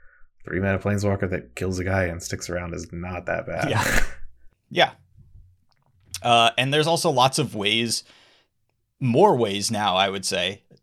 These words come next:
Speaker 2: uh, than in the past to abuse. Like, I know I have discard outlets in my deck. I have ways to use my graveyard. And yeah, your opponent may have access to similar things like that. The new Squee is very good against the Liliana of the Veil,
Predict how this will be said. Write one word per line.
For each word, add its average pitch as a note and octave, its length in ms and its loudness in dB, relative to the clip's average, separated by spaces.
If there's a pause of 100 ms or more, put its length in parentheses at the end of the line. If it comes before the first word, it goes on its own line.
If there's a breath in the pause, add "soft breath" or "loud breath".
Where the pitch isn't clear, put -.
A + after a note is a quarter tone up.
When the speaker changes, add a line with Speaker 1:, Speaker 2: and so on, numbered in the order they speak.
Speaker 2:
uh, F#2 260 0
than G2 260 -4
in G2 100 -6
the F#2+ 80 -8
past F2+ 440 -2
to G2 200 0
abuse. G2+ 640 -6
Like, F#2+ 320 -2 (100)
I A#2+ 100 4
know A2 460 0
I A2 120 2
have G#2+ 220 2
discard G2+ 360 0
outlets G2 360 -2
in G2 80 -6
my G2+ 120 -8
deck. F#2 320 -2
I G2 80 4
have G2 120 -2
ways G2 260 -6
to - 100 -4
use G2 180 -2
my G2 140 -4
graveyard. F#2+ 540 -4
And E3+ 120 0
yeah, D3+ 100 4
your B2 200 0
opponent B2+ 340 0
may A2 120 -2
have G#2 180 -2
access G#2 340 -2
to A2+ 80 -4
similar G2+ 560 -4 (440 soft breath)
things G2 640 -2
like F#2 320 -2
that. G2 320 -4
The G#2+ 100 -6
new G2+ 220 -4
Squee F#2+ 540 -4
is F#2+ 140 -4
very F#2 280 -6
good G2 300 -6
against G2 460 -6
the F2 80 -12
Liliana F#2+ 400 -4
of G2 80 -12
the G2 80 -8
Veil, F#2 460 -2